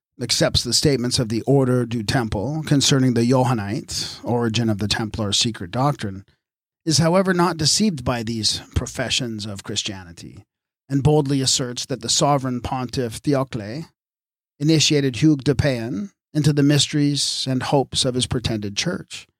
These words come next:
He lured him by the ideas of sacerdotal sovereignty and supreme royalty. He indicated him finally as his successor.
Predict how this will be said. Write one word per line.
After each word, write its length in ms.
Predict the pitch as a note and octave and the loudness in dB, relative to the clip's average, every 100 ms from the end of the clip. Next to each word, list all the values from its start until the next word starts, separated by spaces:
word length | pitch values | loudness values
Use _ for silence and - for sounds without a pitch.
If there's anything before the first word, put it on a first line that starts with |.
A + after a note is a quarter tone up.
| _ _ _ | _ _ _
He 140 | C#3+ | 2
lured 380 | C#3 D3 C#3+ C3 | 4 4 4 2
him 260 | C3 B2 | 0 2
by 140 | B2 A#2 | 0 0
the 120 | A#2 | 0
ideas 400 | A2+ A#2+ A#2 A2 | 2 2 0 0
of 140 | G2+ | 0
sacerdotal 680 | - A#2+ A#2+ A2+ G#2+ G2+ G#2 | 0 0 -2 -2 -2 -2 -2
sovereignty 720 | - D3 D3 B2+ G#2+ F#2+ D2 | 2 4 4 2 -2 -4 -6
and 140 | F#2 G#2+ | -6 -2
supreme 460 | - G#2 A#2+ A2 | -2 -2 -2 -2
royalty. 560 | A#2 C#3+ B2 A2+ - - _ _ _ _ - | 2 4 2 -2 -8 -12 _ _ _ _ -2
He 100 | A#2+ | 2
indicated 480 | A#2 A2 A2 G#2 G#2 | 2 2 0 0 0
him 160 | G#2+ | 0
finally 600 | - - C3 C3 G#2 F2+ | 0 2 4 4 2 -2
as 300 | F#2 G2+ G2 | -4 -2 -2
his 180 | G2+ F#2+ | -2 -2
successor. 720 | - - C3+ D#3 C#3 - - | -2 0 0 0 -2 -4 -10